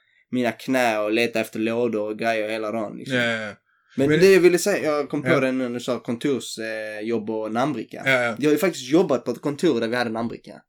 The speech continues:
Speaker 2: Har du det?
Speaker 1: Ja.
Speaker 2: <laughs>
Speaker 1: Och det, vår kompis har jobbat på kontor där vi hade namnbricka.
Speaker 2: Okej.
Speaker 1: Eller där
Speaker 2: Jo,
Speaker 1: man
Speaker 2: jo,
Speaker 1: hade
Speaker 2: men nu
Speaker 1: namnbricka.
Speaker 2: vet jag vilken du menar. Jag vet vilken,
Speaker 1: Ja,
Speaker 2: ja, jo,
Speaker 1: precis.
Speaker 2: okej, jo.
Speaker 1: Och det är inte
Speaker 2: Jag hade
Speaker 1: namnbricka på
Speaker 2: glömt
Speaker 1: det
Speaker 2: bort det.
Speaker 1: sättet,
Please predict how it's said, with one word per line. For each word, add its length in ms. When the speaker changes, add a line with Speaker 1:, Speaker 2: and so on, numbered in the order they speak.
Speaker 2:
Har 80
du 80
det? 120
Speaker 1:
Ja. 400
Speaker 2:
<laughs> 1600
Speaker 1:
Och 80
det, 300
vår 220
kompis 380
har 100
jobbat 280
på 80
kontor 240
där 100
vi 80
hade 160
namnbricka. 480
Speaker 2:
Okej. 200
Speaker 1:
Eller 120
där 60
Speaker 2:
Jo, 60
Speaker 1:
man 80
Speaker 2:
jo, 60
Speaker 1:
hade 140
Speaker 2:
men 40
nu 40
Speaker 1:
namnbricka. 200
Speaker 2:
vet 80
jag 60
vilken 260
du 60
menar. 200
Jag 80
vet 200
vilken, 220
Speaker 1:
Ja, 100
Speaker 2:
ja, 80
jo, 60
Speaker 1:
precis. 200
Speaker 2:
okej, 260
jo. 60
Speaker 1:
Och 40
det 80
är 40
inte 220
Speaker 2:
Jag 60
hade 80
Speaker 1:
namnbricka 200
på 60
Speaker 2:
glömt 140
Speaker 1:
det 60
Speaker 2:
bort 80
det. 60
Speaker 1:
sättet, 460